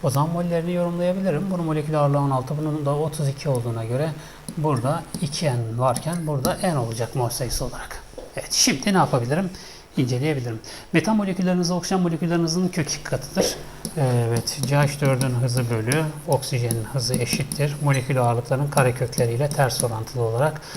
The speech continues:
değişmektedir. O da kök iki bölü bir çıkar.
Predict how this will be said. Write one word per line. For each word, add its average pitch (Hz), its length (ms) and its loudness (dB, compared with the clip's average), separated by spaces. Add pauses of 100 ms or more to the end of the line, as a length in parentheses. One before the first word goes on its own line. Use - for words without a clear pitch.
(300)
değişmektedir. 127 1000 0
O 127 140 -2
da - 200 2 (360)
kök - 240 0
iki - 200 -2
bölü 117 200 0
bir 135 100 4
çıkar. - 460 2